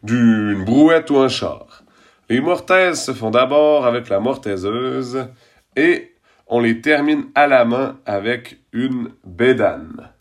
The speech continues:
On ne peut pas faire des mortaises perpendiculaires à l'axe car il faut absorber les chocs latéraux. Elles sont faites à environ huit-ante degrés. Il y a une roue gauche et une roue droite.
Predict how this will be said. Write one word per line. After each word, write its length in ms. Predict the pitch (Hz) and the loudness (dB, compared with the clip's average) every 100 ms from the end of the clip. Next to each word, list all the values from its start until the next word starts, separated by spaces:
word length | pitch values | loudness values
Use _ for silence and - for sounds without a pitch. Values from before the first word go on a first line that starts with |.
| _ _ _ _ _ _ _ _ _ _ - | _ _ _ _ _ _ _ _ _ _ 2
On 160 | 156 | 2
ne 120 | 165 | 2
peut 240 | 123 104 101 | -6 -6 -2
pas 200 | 151 160 | 0 0
faire 320 | 165 156 143 | 0 -2 -2
des 140 | 101 | -4
mortaises 580 | 98 123 117 101 87 80 | -4 -4 -4 -8 -8 -10
perpendiculaires 1040 | - 165 160 143 131 117 113 113 131 127 101 | -6 -4 -2 -4 -4 -6 -4 -2 -2 -2 0
à 80 | |
l'axe 480 | 101 131 135 - - | 2 0 0 -16 -12
car 240 | - 135 123 | -4 -2 -2
il 80 | 117 | -6
faut 200 | - 95 | -6 -6
absorber 500 | 95 - 131 117 131 | -6 -6 -6 -2 -4
les 140 | 92 | -4
chocs 380 | 90 - 135 - | -8 -8 -8 -8
latéraux. 560 | 107 - 98 90 - - _ _ _ _ - _ _ _ _ | -10 -8 -10 -10 -16 -20 _ _ _ _ -20 _ _ _ _
Elles 200 | 120 135 | -2 0
sont 220 | 143 147 | 2 0
faites 360 | 143 175 175 - | 0 -4 -4 -2
à 140 | - 117 | 2 2
environ 280 | 123 135 131 | 2 0 2
huit-ante 360 | 135 135 127 | 0 0 -2
degrés. 460 | 113 104 87 78 - _ _ _ _ _ _ _ - | -2 -6 -8 -12 -14 _ _ _ _ _ _ _ -4
Il 160 | 120 139 | 0 4
y 80 | |
a 240 | 151 151 - | 4 4 0
une 180 | 95 107 | -4 -2
roue 160 | 101 113 | -2 0
gauche 460 | 135 156 135 - | 0 0 -2 -4
et 60 | 139 | -4
une 100 | 139 | -4
roue 120 | 135 | -4
droite. 520 | 135 95 - _ - | -4 -4 -6 _ -20